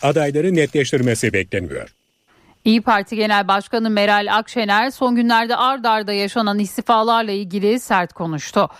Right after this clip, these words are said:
Speaker 2: İYİ Parti'den istifa eden bazı isimlerin C H P ile görüştüğüne dikkat çekti. "Partimize operasyon olduğu ortaya çıktı, savaş ilanı olarak kabul ediyorum." dedi. İstanbul Büyükşehir Belediye Başkanı Ekrem,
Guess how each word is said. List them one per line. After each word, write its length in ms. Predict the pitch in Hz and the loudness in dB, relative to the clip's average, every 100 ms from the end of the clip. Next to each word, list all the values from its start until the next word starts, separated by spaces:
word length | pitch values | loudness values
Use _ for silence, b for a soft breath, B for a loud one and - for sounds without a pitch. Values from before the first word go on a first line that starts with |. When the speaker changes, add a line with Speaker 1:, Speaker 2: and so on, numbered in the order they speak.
| B - | B -2
Speaker 2:
İYİ 140 | 233 | 0
Parti'den 480 | - 180 175 185 185 | 2 0 0 -4 -4
istifa 460 | 180 220 208 214 | -2 -2 0 0
eden 300 | 180 175 175 | 2 0 0
bazı 280 | 170 196 180 | 2 0 0
isimlerin 560 | 190 - 202 185 214 254 | -6 -4 -2 0 2 2
C 200 | 202 190 | 2 2
H 60 | |
P 140 | 196 277 | 2 0
ile 120 | 285 | 0
görüştüğüne 600 | 226 226 220 - 262 320 | 0 -2 -2 0 2 2
dikkat 380 | 277 - 185 156 | -2 -2 -2 -2
çekti. 500 | - 160 - 202 277 b b | -4 -6 0 0 0 b b
"Partimize 460 | - 185 175 185 185 | -2 -2 -2 -4 -2
operasyon 600 | 185 - 185 175 - 277 | 0 2 2 0 0 0
olduğu 240 | 254 220 | 2 2
ortaya 360 | 202 185 208 196 | 0 0 0 -2
çıktı, 360 | - 202 - 190 | -2 -2 -2 0
savaş 400 | 190 170 214 233 | 0 0 0 0
ilanı 400 | 208 185 175 175 | 2 2 0 0
olarak 340 | 170 165 165 | 2 0 0
kabul 260 | 202 170 170 | -2 0 0
ediyorum." 520 | 165 170 165 156 156 | 0 2 2 0 0
dedi. 240 | 175 170 B B B | 2 0 B B B
İstanbul 340 | - 196 175 | 0 0 0
Büyükşehir 420 | 175 208 - 185 | -2 -2 0 0
Belediye 360 | 160 180 175 175 | 2 0 0 2
Başkanı 360 | 175 175 240 233 | 0 0 0 0
Ekrem, 340 | - 196 208 | 0 -2 -2